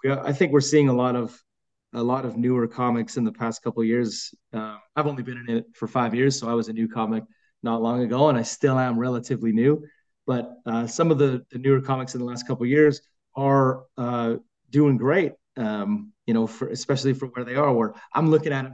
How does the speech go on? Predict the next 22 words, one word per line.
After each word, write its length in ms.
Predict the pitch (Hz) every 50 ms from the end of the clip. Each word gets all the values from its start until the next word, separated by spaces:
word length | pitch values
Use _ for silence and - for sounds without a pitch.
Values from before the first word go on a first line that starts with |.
| - _
five 220 | 139 139 135 120
years 200 | 127 127 120 120
in 180 | 139 139 139 135
going, 320 | 117 117 113 113 110 - _ _ - - - - - _ _ _ _ _ _ _
"God." 360 | 233 - - - - - - - -
<laughs> 220 | - - - _ -
Like, 320 | 233 196 - 135 - - - - 120 - - _ _
I'm 80 | 190 196
like, 160 | 185 170 139
"Yeah, 280 | 170 196 196 175 160
that's, 200 | 151 165 151 143
I'm, 180 | 196 190 196 185
I'm 140 | 185 175 170
happy 240 | 170 180 180 175 180
that 80 | - - _
you're 40 | _
so 200 | - - - - _ -
good 180 | 170 160 139
so 180 | - 175 160 143
fast," 360 | 151 165 165 165 165 - - -
but, 120 | 135 127 - _ _ _ _ _ 233
ugh. 680 | 233 226 196 190 175 165 170 165 147 143 135 -